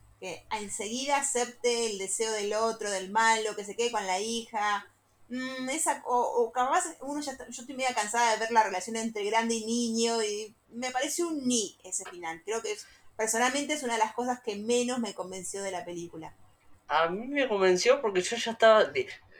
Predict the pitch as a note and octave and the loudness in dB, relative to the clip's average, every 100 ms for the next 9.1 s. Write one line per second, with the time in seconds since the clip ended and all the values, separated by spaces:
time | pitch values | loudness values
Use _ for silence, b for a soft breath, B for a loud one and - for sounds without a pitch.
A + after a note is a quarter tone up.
0 | b - F#3+ F#3+ E3+ F#3+ G#3+ F3+ G#3 A3 | b -2 0 6 6 4 2 4 4 6
1 | F#3+ E3 C3+ A#2+ A#2+ - B2 C#3 C#3+ C3+ | 6 4 -2 -6 -8 -8 -2 0 2 4
2 | B2 A#2+ A2+ A2+ A2+ C#3 E3+ E3+ - _ | 4 4 2 -2 -6 -4 0 0 -2 _
3 | - - - - - A3 G#3+ A3+ C#4+ - | -20 -14 -8 -6 -4 -4 -4 -4 -6 -12
4 | _ _ _ - B B B _ - F3 | _ _ _ -16 B B B _ 0 6
5 | E3 D#3+ F#3+ F#3+ F3+ E3 D#3 C#3+ D3+ C#3+ | 10 10 8 6 4 2 0 4 6 6
6 | B2+ A#2 B2+ A#2+ G#2 A2 A2+ A#2 B2 - | 6 4 6 4 2 0 2 4 4 6
7 | B3+ B3 - - - B3 B3 A#3+ A#3+ A#3+ | 6 6 2 -6 -2 0 0 0 0 -4
8 | A#3 A3+ - - - C3+ D#3+ D#3 D3+ E3+ | -8 -2 4 4 6 4 6 6 8 6
9 | D#3 | 4